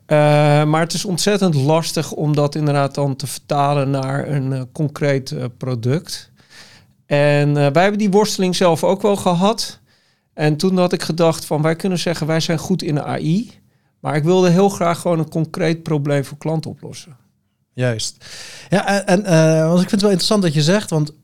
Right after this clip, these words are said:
Speaker 2: over het algemeen, de bureauwereld, zit heel veel creativiteit en innovatie.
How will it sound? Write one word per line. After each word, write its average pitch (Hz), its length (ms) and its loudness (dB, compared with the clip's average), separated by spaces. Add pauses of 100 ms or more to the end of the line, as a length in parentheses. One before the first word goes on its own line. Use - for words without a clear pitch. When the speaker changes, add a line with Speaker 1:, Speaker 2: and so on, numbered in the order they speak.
Speaker 2:
over 156 220 2
het - 100 -14
algemeen, 151 680 2
de 131 120 0
bureauwereld, 143 840 2
zit 147 240 0
heel 160 280 6
veel 139 240 2
creativiteit 139 720 0
en 143 80 -4
innovatie. 127 760 -2